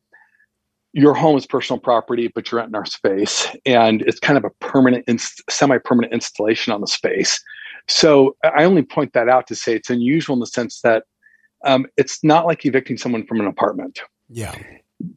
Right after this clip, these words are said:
Speaker 1: Evicting someone from your mobile home park means that they're gonna incur great expense to move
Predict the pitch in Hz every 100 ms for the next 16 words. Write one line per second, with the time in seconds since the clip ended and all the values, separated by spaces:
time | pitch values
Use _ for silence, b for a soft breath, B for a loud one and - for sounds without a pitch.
0 | _ - 151 120 170 170 170 - 160 147
1 | 135 - - 127 120 117 113 _ _ -
2 | 127 123 131 131 120 - 131 147 - 160
3 | 170 165 - _ _ _ _ _ _ _
4 | _ - 135 135 131 117 - _ _ _
5 | - 110 _ 139 135 135 131 123 139 _
6 | _ - - 127 113 - 117 117 113 _
7 | _ _ _ _ _ 120 139 147 151 -
8 | - 131 113 110 - - - 120 117 127
9 | 131 110